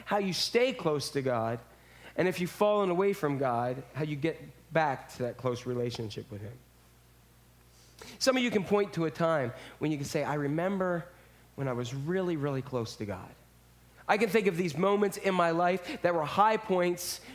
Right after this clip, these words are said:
where I was a young kid or even in ministry or other areas, I can talk about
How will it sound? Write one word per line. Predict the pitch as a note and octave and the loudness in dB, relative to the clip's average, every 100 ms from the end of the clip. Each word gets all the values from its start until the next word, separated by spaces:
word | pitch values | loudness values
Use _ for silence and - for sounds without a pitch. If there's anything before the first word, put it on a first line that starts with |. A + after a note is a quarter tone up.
| A3+ - | -16 -6
where | D#3+ F3 E3+ | 2 2 4
I | E3+ | 4
was | D3+ C3+ | 2 0
a | |
young | C3+ E3 E3+ | 2 2 2
kid | - G#3+ G#3+ G#3 G3+ | 2 2 4 2 2
or | E3+ | 2
even | F#3 F3+ D#3+ | 2 2 2
in | C3+ | 2
ministry | D#3 G3+ G3 - G3 F#3+ F3+ A#3+ - | 2 2 0 0 0 0 -2 -10 -2
or | E3 | 0
other | F#3 F#3+ | 2 2
areas, | G3 F#3+ A#3+ - | 2 0 -6 0
I | F3+ | 2
can | F#3 | 4
talk | G3+ F#3+ F#3 | 4 2 2
about | F3 E3+ | 2 2